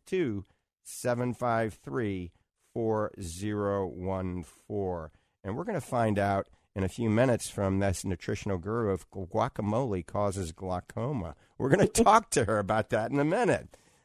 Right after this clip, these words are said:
All right, but we're getting loaded up. We got a lot of people on ho-, hold, so we're gonna go to Bob, then Lee, and then Mary, and then Susan. So, Bob, good morning. Thanks for holding. Welcome to the program.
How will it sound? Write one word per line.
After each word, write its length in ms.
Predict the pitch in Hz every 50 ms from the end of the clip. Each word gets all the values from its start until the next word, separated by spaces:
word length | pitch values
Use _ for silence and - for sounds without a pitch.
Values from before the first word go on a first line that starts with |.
| -
All 120 | - - 180
right, 200 | 185 175 151 110
but 140 | - -
we're 80 | 180 190
getting 220 | 190 202 185 175
loaded 280 | 170 180 185 180 180 175
up. 80 | 175 151
We 100 | 156 147
got 100 | 147 127
a 20 |
lot 260 | 131 143 156 175 175
of 100 | 170 135
people 220 | - 165 147 156 156
on 220 | 151 147 143 139
ho-, 160 | 135 151 143 -
hold, 380 | 135 131 143 151 147 147 123
so 220 | - - 139 135 131
we're 100 | 135 131
gonna 160 | 139 135 135
go 120 | 123 135
to 80 | 127 123
Bob, 340 | 110 135 143 143 143 127 113
then 260 | 123 123 120 120 123
Lee, 180 | 139 151 156
and 120 | 160 139 120
then 160 | 120 120 123
Mary, 340 | 131 143 156 156 160 160 151
and 140 | 123 113 110
then 240 | 110 113 110 104 - - - - - - -
Susan. 480 | - - - 123 120 107 90 92 85 78
So, 180 | - - 101
Bob, 440 | 101 101 120 131 143 151 160 151 110
good 100 | 139 143
morning. 380 | 139 143 151 160 170 170 160 135
Thanks 260 | - 127 131 127 -
for 140 | 131 127 123
holding. 400 | 143 143 147 143 170 175 170 - -
Welcome 240 | 107 104 - 113 107
to 80 | - -
the 40 | 107
program. 440 | - 147 165 160 143 120 107 95